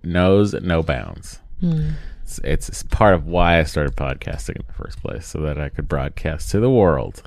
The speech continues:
Speaker 1: how appreciative I am of Dory Shafrir, the lady.
Speaker 2: Wow, thank you.
Speaker 1: Yep. She's terrific. The way she just does things without needing to be thanked for them are, it's tremendous. She's selfless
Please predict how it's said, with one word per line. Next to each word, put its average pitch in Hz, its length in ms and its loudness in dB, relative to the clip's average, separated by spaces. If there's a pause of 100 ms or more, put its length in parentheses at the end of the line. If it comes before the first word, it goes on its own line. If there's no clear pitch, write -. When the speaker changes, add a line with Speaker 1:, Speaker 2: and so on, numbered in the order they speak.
(140)
Speaker 1:
how 95 180 4
appreciative 80 580 2
I 69 140 0
am 60 220 -4
of 71 140 -8
Dory 76 260 0
Shafrir, 78 380 2
the 80 80 2
lady. 65 360 0 (120)
Speaker 2:
Wow, 165 480 0 (100)
thank 220 300 4
you. - 80 -2 (320)
Speaker 1:
Yep. 113 380 6 (400)
She's 135 400 4 (100)
terrific. 127 680 2 (1000)
The 107 140 -2
way 117 340 4
she 107 540 2 (800)
just - 520 0 (260)
does 123 340 6
things 143 640 0
without 113 500 2
needing 127 320 4
to 127 60 0
be 127 120 4
thanked 131 360 2
for 139 220 -2
them 143 380 2 (400)
are, 98 260 6
it's - 240 0
tremendous. 92 840 0
She's - 280 -8
selfless 123 760 2